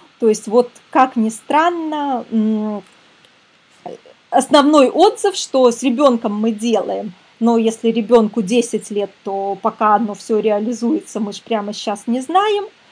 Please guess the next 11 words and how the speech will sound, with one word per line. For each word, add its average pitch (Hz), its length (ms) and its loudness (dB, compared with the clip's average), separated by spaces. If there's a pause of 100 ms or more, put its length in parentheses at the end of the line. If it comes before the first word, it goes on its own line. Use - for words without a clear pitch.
(440)
Но 320 760 4
зато 254 560 4
сам-, 247 340 4
сами 240 320 6
мамы, 202 460 -2
сами 208 380 0
папы, 381 400 4 (1300)
э, 214 800 -2
добрали 262 760 4
нужных 240 480 0
знаний, 190 380 -8